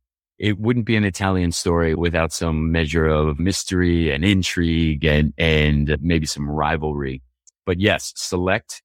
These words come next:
is and was the original aperitivo of Venice. Aperol was actually created in another very beautiful city called Padua, south of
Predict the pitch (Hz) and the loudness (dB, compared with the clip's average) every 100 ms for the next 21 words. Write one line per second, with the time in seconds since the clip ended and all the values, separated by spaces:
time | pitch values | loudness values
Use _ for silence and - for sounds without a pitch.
0 | _ 110 104 90 87 101 76 82 98 - | _ -6 -2 0 2 2 2 -4 -8 -14
1 | - 78 76 90 95 98 - 82 80 87 | -8 -4 0 4 4 2 2 0 2 0
2 | 85 80 76 - 71 80 73 82 71 73 | 0 0 -2 -4 -4 -2 -2 -2 0 0
3 | 67 - 76 76 73 - - 73 82 71 | 0 0 0 0 -2 -8 -10 -2 -2 -2
4 | - - - _ _ _ _ _ _ - | -6 -12 -14 _ _ _ _ _ _ 0
5 | 113 117 98 85 98 - - 76 78 78 | 0 2 0 0 -2 -8 -10 -6 -2 -2
6 | - 78 - 85 82 76 76 - 78 80 | -2 -6 -2 0 2 0 -2 -4 0 2
7 | 78 85 87 85 87 82 82 - 80 78 | 2 2 0 0 0 -2 -4 -8 -10 0
8 | 90 95 80 78 78 73 - 80 76 - | 2 4 2 0 -2 -4 -4 -2 -2 -4
9 | 71 - 95 87 71 76 - - 95 98 | -8 -2 0 0 -2 -4 -4 0 2 2
10 | 90 - _ _ _ _ - 82 78 78 | -2 -12 _ _ _ _ 0 4 4 2
11 | 71 | -2